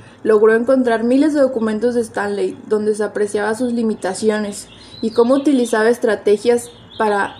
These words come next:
mejorar su voluntad a largo plazo y su autocontrol, que ahora muchos psicólogos están comenzando a comprender. Pero tal vez pudiéramos pensar que la infancia de Stanley fue perfecta, que sus padres le enseñaron el autocontrol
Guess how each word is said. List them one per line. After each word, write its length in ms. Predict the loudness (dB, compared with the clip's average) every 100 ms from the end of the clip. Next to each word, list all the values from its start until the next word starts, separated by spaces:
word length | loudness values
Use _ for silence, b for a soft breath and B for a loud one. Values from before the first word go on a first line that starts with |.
| -20 -20 -20 -2
mejorar 540 | 2 2 4 4 2
su 140 | 2 2
voluntad 420 | 2 2 2 2
a 80 | 4
largo 420 | 4 4 0 0
plazo 500 | 0 0 0 -4 -4
y 140 | -4 -2
su 160 | 0
autocontrol, 840 | 0 -2 -4 -4 -4 -2 -2 -4 -6 -18 -20 -20 -20 -20 -20 -4
que 80 | -2
ahora 420 | 2 2 0 -4 -10
muchos 340 | -8 -4 -2 -4
psicólogos 440 | 0 2 4 2
están 240 | 0 -6
comenzando 540 | -2 -2 -2 -4 -2 -2
a 40 |
comprender. 600 | -4 -4 -6 -8 -8 -10 -16 -20 -20 -20 -20 -20 -20 -20 -20 -20 B B B B B B B 2
Pero 320 | 4 6 4
tal 160 | 2 2
vez 220 | 0 0
pudiéramos 560 | -6 -2 0 2 2 0
pensar 480 | -4 0 0 0
que 360 | 0 0 0 0
la 120 | -2 -2
infancia 520 | -4 -2 -2 0 0
de 80 | 0
Stanley 460 | -2 -4 0 -2
fue 180 | -2 -4
perfecta, 840 | -4 -2 0 0 0 0 0 -2
que 180 | 0 0
sus 220 | 0 -4
padres 460 | -2 0 4 4 2
le 140 | 2
enseñaron 500 | 0 0 -2 -2 0
el 100 | 0
autocontrol 720 | 0 -2 -4 -4 0 0 0